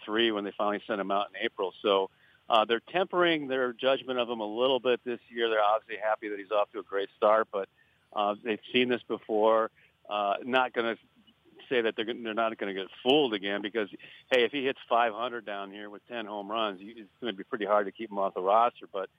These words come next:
uh, he does look really good again. It, it just, the game, when he's on, it looks so easy to him. It just comes so natural, uh, from both sides of the plate in the field. He's a terrific base runner. He's really fast. Uh, but I think, you know,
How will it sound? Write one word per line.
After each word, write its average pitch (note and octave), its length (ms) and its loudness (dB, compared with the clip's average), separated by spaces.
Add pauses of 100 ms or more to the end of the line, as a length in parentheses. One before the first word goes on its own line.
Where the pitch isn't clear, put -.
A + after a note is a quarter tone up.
(360)
uh, G#2 200 -2
he A2+ 80 -4
does C3+ 240 2
look C3 160 -10
really A#2+ 260 -6
good A#2+ 220 -6
again. A#2 320 -6
It, A2 180 -10
it A2 120 -14
just, - 180 -10 (420)
the A2+ 80 -10
game, D3 320 2
when A#2+ 160 -2
he's C#3+ 180 -2
on, C3+ 280 4
it G#2 80 -10
looks A#2 200 -12
so B2+ 200 -12
easy A#2 400 -12
to G2+ 80 -14
him. F#2+ 280 -12
It F#2+ 120 -16
just A2 160 -18
comes A#2+ 240 -6
so A#2 120 0
natural, G2+ 720 0 (340)
uh, G2 220 2
from G2 160 -12
both G#2+ 220 0
sides G#2+ 280 2
of G2+ 100 -12
the F#2+ 60 -12
plate G#2+ 460 -4
in G2+ 140 -8
the F2+ 80 -10 (100)
field. A2 440 2
He's F#2+ 140 -12
a - 140 -14
terrific G#2 380 -6 (200)
base G#2+ 300 0
runner. G#2+ 340 0
He's F2 120 -12
really G#2 240 -4 (100)
fast. G2+ 400 4 (640)
Uh, G2+ 380 0 (120)
but A2 220 2
I A2 80 0 (120)
think, C#3+ 280 -2
you B2 140 -4
know, A#2 360 0